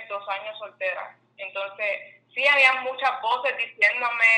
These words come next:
como que date la oportunidad, o date la oportunidad, date la oportunidad. También decían otras cosas, por ejemplo, bájale a tus expectativas, que eso es un tema aparte que yo, este, aprendí después, ¿verdad? Con este crecimiento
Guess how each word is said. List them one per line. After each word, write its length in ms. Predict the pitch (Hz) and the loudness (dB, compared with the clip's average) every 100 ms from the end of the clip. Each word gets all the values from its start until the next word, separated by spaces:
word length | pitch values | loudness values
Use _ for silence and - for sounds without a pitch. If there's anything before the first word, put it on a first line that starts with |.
| 220 | 2
como 180 | 208 196 | -4 -2
que 80 | 196 | -2
date 180 | 180 | 0
la 60 | 196 | -2
oportunidad, 920 | 202 - 233 226 220 214 214 214 208 196 | -4 -8 -8 -2 0 2 2 2 0 -2
o 160 | 196 | -4
date 200 | - 175 | -8 -6
la 80 | 180 | -4
oportunidad, 640 | 185 208 233 233 220 208 208 | -4 -8 -14 -12 -8 -6 -6
date 120 | 180 175 | -8 -12
la 60 | |
oportunidad. 580 | 175 _ _ - 208 214 | -14 _ _ -18 -16 -14
También 220 | 190 190 | -14 -12
decían 260 | 247 262 262 | -8 0 2
otras 220 | 254 - | 2 0
cosas, 280 | - 190 170 - | -2 -4 -4 -6
por 120 | 165 | -4
ejemplo, 440 | 190 202 196 190 180 - _ | -2 -6 -4 -4 -4 -8 _
bájale 280 | 190 226 240 | 0 2 2
a 140 | 240 | 2
tus 120 | 247 247 | -2 -6
expectativas, 840 | - 240 - 233 233 226 220 220 226 - - | 2 2 4 2 4 2 4 2 0 -12 -6
que 80 | 214 | -6
eso 100 | - | -6
es 80 | 254 | -10
un 380 | 247 _ _ - | -10 _ _ 2
tema 240 | 214 233 | 4 4
aparte 340 | 233 233 226 226 | 2 0 -2 -4
que 200 | 202 185 | -4 -4
yo, 180 | 180 190 208 | -4 0 4
este, 840 | 208 202 - 196 180 170 - - _ _ _ _ _ _ _ _ | 4 2 2 2 2 -2 -6 -16 _ _ _ _ _ _ _ _
aprendí 360 | - 220 220 233 | 4 6 6 6
después, 340 | 254 269 247 | 4 4 2
¿verdad? 280 | 262 226 233 | 4 4 2
Con 100 | 226 | 2
este 160 | 190 208 | 0 2
crecimiento 520 | 214 214 214 202 214 | 2 2 0 0 0